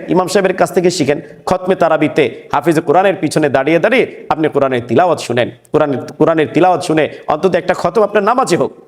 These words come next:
হলো এক নম্বর কাজ, রমজানে কোরআন বেশি বেশি তিলাওয়াত করা। দুই নম্বর কাজ হচ্ছে, রমজান মাস জুড়ে বেশি বেশি দান খয়রাত করা। এক টাকা দানে আপনি সাতশো গুণ, সাতশো টাকার সওয়াব পাবেন, নিয়ত যদি আপনার সাথে সমৃদ্ধ হয়, উন্নত হয়, খাঁটি হয়, আরো বেশি সওয়াব পাবেন।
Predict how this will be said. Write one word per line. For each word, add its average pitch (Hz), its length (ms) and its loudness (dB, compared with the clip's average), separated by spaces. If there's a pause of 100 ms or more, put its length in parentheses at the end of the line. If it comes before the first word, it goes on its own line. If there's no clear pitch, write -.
(800)
হলো 175 140 2
এক 202 140 -2
নম্বর 208 200 0
কাজ, 104 240 -2 (240)
রমজানে 170 360 2
কোরআন 185 340 0
বেশি 165 200 0
বেশি 131 160 0
তিলাওয়াত 110 320 0
করা। - 220 -2 (320)
দুই 180 140 4
নম্বর 233 260 0
কাজ 226 240 0
হচ্ছে, 165 220 0 (300)
রমজান 202 360 0
মাস 196 260 0
জুড়ে 214 140 2
বেশি 185 200 -2
বেশি 202 180 0
দান 185 300 0
খয়রাত 147 320 -2
করা। - 180 -2 (500)
এক 151 200 2
টাকা 190 180 2
দানে 202 200 0
আপনি 190 180 0
সাতশো 175 360 -2
গুণ, 180 160 2
সাতশো 165 300 -2
টাকার 233 200 0
সওয়াব 175 320 0
পাবেন, 135 220 -2 (300)
নিয়ত 165 360 4
যদি 175 200 2
আপনার 170 240 2
সাথে - 240 -4
সমৃদ্ধ 202 380 -2
হয়, 131 220 0 (240)
উন্নত 214 320 2
হয়, 151 180 2
খাঁটি 170 280 -4
হয়, 147 220 4
আরো 156 140 0
বেশি 233 180 -2
সওয়াব 220 240 -2
পাবেন। - 220 -2